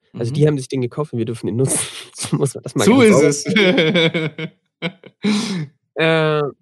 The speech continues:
Speaker 1: und das ist total super, ähm, weil es, ähm, echt, ich hab, wir haben halt gelernt, so das Rumfliegen und so, das ist nicht nur aus, ne, also ich find, das machen wir auch, aber das ist, ähm,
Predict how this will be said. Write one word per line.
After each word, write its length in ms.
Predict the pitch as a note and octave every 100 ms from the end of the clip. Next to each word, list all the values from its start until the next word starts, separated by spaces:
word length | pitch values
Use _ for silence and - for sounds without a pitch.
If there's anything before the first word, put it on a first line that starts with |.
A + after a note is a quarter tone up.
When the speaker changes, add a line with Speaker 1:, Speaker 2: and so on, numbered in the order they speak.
| _
Speaker 1:
und 160 | - C#3
das 120 | C#3+
ist 100 | D3
total 260 | - B2+ A#2+
super, 440 | D3 F3 D#3+ E3+ -
ähm, 320 | A2+ A2+ A#2
weil 180 | B2 A#2
es, 240 | A2+ - _
ähm, 260 | - F#2 A2+
echt, 280 | - B2+ -
ich 100 | -
hab, 120 | D3
wir 80 | D3+
haben 60 | C#3+
halt 160 | B2
gelernt, 280 | - A#2 B2+
so 80 | C3
das 280 | B2 - - _ A#2+
Rumfliegen 520 | D#3+ D#3 C#3+ C3 B2+
und 100 | A#2+
so, 140 | A#2+ A2
das 180 | -
ist 100 | -
nicht 160 | B2+ A#2
nur 100 | G#2+
aus, 220 | A2+ - _ _ _ _ _ - -
ne, 220 | D3 D3+
also 140 | A#2
ich 80 | B2+
find, 220 | C#3+ A#2+ - _ _
das 160 | - C3+
machen 240 | C3 C#3+
wir 140 | B2
auch, 240 | G#2 A#2 A#2+
aber 180 | G#2+ G2+
das 220 | A2+ B2
ist, 280 | A2+ - -
ähm, 480 | A#2+ A#2 G#2+ A2 C#3